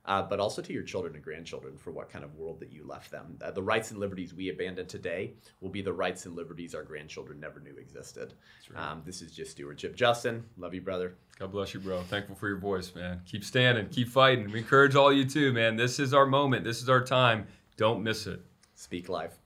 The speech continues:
Speaker 1: Thank you guys for joining in, in today. Uh, again, share this episode, leave the show a rating and review. Really helps us reach more people. The show actually shows up more on the charts for people.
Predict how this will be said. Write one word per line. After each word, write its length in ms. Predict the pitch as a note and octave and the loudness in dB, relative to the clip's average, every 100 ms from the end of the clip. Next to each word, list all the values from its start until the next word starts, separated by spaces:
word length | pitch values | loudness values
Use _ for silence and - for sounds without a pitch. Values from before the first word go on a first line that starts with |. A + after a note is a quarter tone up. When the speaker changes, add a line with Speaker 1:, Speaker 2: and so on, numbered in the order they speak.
| - - | -20 -6
Speaker 1:
Thank 180 | - E3 | 2 6
you 60 | E3 | 8
guys 100 | D#3 | 8
for 100 | D#3 | 4
joining 320 | D#3+ D#3 D3+ | 0 0 0
in, 40 | C#3 | -2
in 360 | C#3 C3+ D#3 | -2 0 0
today. 440 | D3+ D#3 D3 G3 - | 2 6 8 6 4
Uh, 320 | B2+ B2 B2 | 4 6 6
again, 240 | A#2+ D3 C#3+ | 4 0 2
share 180 | C#3+ C3+ | 2 2
this 120 | C3 | 2
episode, 340 | C3+ C#3 C#3+ | 0 0 0
leave 160 | B2 C3 | 0 -2
the 60 | |
show 160 | A2+ B2+ | -2 0
a 40 | |
rating 240 | A2+ A2+ A2 | 2 2 0
and 80 | G#2 | -6
review. 400 | G2+ G#2+ G#2+ G2+ | -4 -4 -6 -6
Really 220 | G2+ A2+ | 0 2
helps 240 | A2 G#2+ G2+ | 2 -2 -4
us 100 | F#2 | -10
reach 160 | G#2+ | -8
more 120 | G2+ F#2 | -8 -6
people. 280 | G2+ F#2+ | -4 -4
The 80 | F2+ | -6
show 180 | F#2 G2 | -2 0
actually 220 | F#2 G2+ | -2 -4
shows 260 | F#2+ G2+ F#2 | -4 -4 -2
up 160 | F#2 | -6
more 200 | F#2 F#2 | -6 -8
on 120 | F2+ F2 | -8 -10
the 60 | |
charts 300 | - F#2+ F2+ | -6 -4 -4
for 80 | - | -8
people. 360 | G2 F#2+ F#2 | -10 -6 -6